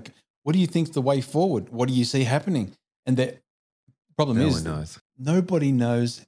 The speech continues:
Speaker 1: anything. And so I said to, I was talking to Dad. I said, "Dad, I, I keep on wanting to ask other pastors who've been there and done that."
Speaker 2: Yeah.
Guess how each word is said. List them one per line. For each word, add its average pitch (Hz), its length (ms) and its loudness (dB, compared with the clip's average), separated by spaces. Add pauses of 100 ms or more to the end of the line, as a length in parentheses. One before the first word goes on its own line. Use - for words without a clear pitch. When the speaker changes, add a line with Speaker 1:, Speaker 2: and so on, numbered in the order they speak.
(160)
Speaker 1:
anything. 202 480 2
And 113 80 2
so 151 160 2
I 139 80 2
said 135 240 -4
to, 117 160 -8
I 110 60 -6
was 110 160 -6
talking 135 320 0
to 92 60 -4
Dad. 135 440 -2
I - 40 -20 (180)
said, 151 200 -10
"Dad, 180 320 -2 (2000)
I, 165 180 0 (100)
I 151 100 0
keep 202 280 -2
on 160 140 2
wanting 139 200 2
to 127 180 -2
ask 135 300 -2
other 127 180 0
pastors 127 520 -2
who've 117 200 0
been 135 240 2
there 123 240 0
and 110 160 0
done 123 280 2
that." 117 360 -2
Speaker 2:
Yeah. 95 320 0